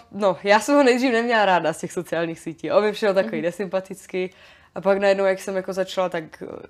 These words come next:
Speaker 1: že jo, být v tom povědomí, tak, tak on mi začal jako komentovat TikToky, dal mi follow, že úplně, „Ty jsi vtipná, já se počurám, to je super.“ A takhle, tak potom mi dal follow na Instagramu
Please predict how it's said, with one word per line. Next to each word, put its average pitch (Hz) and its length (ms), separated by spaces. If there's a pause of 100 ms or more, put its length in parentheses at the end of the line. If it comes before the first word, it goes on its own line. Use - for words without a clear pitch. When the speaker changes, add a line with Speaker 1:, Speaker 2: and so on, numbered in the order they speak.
(140)
Speaker 1:
že 175 140
jo, 160 160 (360)
být 185 180
v - 40
tom 175 100
povědomí, 196 540
tak, 175 260
tak 180 180
on 180 100
mi 175 80
začal 170 280
jako 147 140
komentovat 175 440
TikToky, 170 340
dal 165 100
mi 160 60
follow, 160 280
že 151 100
úplně, 147 180 (340)
„Ty 233 120
jsi 269 120
vtipná, 330 520
já 311 120
se 320 100
počurám, 285 480
to 277 100
je 262 60
super.“ 233 420 (560)
A 208 80
takhle, 226 440
tak 214 180 (160)
potom 220 220
mi 214 100
dal 202 260
follow 214 280
na 185 100
Instagramu 233 840